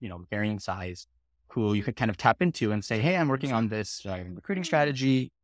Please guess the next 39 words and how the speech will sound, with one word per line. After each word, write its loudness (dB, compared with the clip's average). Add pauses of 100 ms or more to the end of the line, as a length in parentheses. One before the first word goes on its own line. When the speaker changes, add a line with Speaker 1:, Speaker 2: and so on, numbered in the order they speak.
(120)
Speaker 1:
Does -2
anyone 6
have 6
any, 4
like, 0
reference -4
material -2
of, -10
like, -12
certain -4
types -14
of -14
job 0
descriptions -4
or -6
a -12
plan? -2 (260)
How 6
can 0
I -2
think -8
about, 2 (120)
you -6
know, -4
asking 0
the 2
right -4
questions?" -2 (340)
Um, 6
there's 6
all 4
kinds -2
of -2
different 0
things 0
that 2
you 0
might 0
wonder. -4